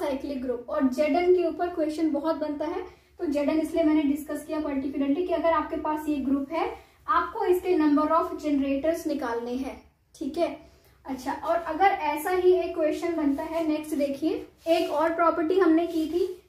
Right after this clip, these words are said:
अगर आपके पास question आता है in Z fifty lakhs, in Z fifty lakhs,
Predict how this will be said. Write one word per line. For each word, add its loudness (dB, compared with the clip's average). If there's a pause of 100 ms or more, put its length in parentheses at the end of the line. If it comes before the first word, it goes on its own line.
(140)
अगर -4
आपके -2
पास 0
question 2
आता 2
है -2 (180)
in 2 (160)
Z 2 (200)
fifty -4 (120)
lakhs, -4 (2000)
in 0
Z 0 (160)
fifty -2 (100)
lakhs, -2